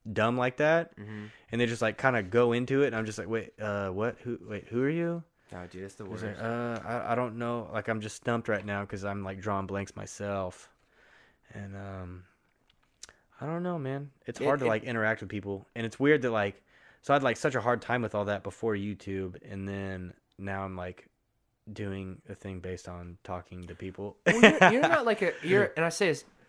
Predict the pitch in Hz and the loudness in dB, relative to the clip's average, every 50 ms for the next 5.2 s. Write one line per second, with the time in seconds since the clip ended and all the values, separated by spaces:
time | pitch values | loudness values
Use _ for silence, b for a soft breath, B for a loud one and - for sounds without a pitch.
0 | - - - - 143 170 175 180 185 185 185 185 170 147 123 - - 139 123 - | -20 -20 -10 0 2 2 4 4 4 4 4 4 4 4 2 2 0 0 0 0
1 | - 127 113 101 - 92 - 127 123 - 120 - - 104 101 95 92 156 135 - | -2 -4 -6 -4 -6 -6 -6 -6 -4 -4 -4 -2 2 4 4 6 4 4 2 0
2 | - 135 131 123 120 120 110 98 101 117 107 - - 123 113 123 147 151 143 131 | 2 2 2 2 0 -2 -4 -4 -4 -6 -8 -4 -2 -4 -2 2 2 4 4 4
3 | 117 - - 117 98 98 - - 170 170 156 156 135 - 127 117 107 127 127 123 | 2 0 -6 -10 -10 -10 -8 -4 -2 0 0 -2 -2 -2 -4 -4 -2 0 4 4
4 | 120 117 113 107 - b b b b b b b b - 113 107 101 98 92 87 | 6 6 4 2 -2 b b b b b b b b -8 -4 -4 -4 -4 -4 -6
5 | 87 87 87 85 | -10 -12 -14 -18